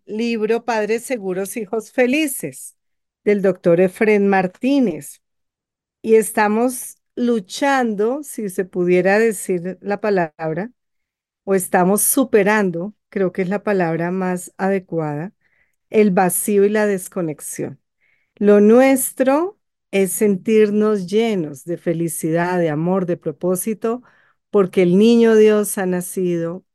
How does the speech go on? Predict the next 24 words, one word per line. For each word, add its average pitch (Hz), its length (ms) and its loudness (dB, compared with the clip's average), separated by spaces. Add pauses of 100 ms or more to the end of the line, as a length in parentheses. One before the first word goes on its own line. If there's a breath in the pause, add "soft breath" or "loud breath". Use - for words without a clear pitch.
porque 185 360 -2
nuestra 165 480 -4
vida 165 300 -2
tiene 180 320 -6
sentido 165 520 -4
y - 40 -2
porque 175 320 -6
trascendemos. 151 1000 -2 (960)
Y 220 140 4
no 208 80 8
estamos 226 420 2
desconectados 180 960 -2
de 196 100 0
ese 175 200 -6
sentido, 233 680 -4
de 170 200 -2
esa 175 280 -4
vida. 185 440 0 (840)
Eso 202 380 -2
es 196 260 -6
como 214 280 0
lo 175 140 0
más 165 400 -6
importante. 175 920 -6